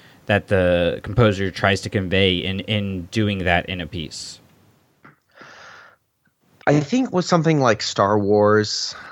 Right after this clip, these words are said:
Speaker 2: um, you know, John, John Williams, his, going back to what we talked a little bit about before, your goal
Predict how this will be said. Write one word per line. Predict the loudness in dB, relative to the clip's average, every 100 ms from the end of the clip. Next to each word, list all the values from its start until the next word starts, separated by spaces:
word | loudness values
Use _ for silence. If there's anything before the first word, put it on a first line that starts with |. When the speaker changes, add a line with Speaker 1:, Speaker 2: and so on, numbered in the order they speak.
| -10
Speaker 2:
um, | -2 2 2 2 0 -2 -6 -10 _ _ _ -2
you | 2
know, | 4 4 2 0 -8 -20 _ _ _ _ _ _ _ _ _ _ _ _ _ _ _
John, | -6 0 2 2 0 0
John | 2 4
Williams, | 4 4 4 4 2 0 -2 -4 -8 -12 _ -12
his, | -6 0 2 4 2 0 -2 0
going | 2 2
back | 2 0
to | 0
what | 0
we | 0
talked | 0 0 0 -2
a |
little | -2 0
bit | 2 2
about | 2 2
before, | -2 -2 2 4 2 -2 -20 -20 -20 -20 _ _ _ _ -14
your | -8 -4 0 2 2
goal | 0 2 4 4 4 2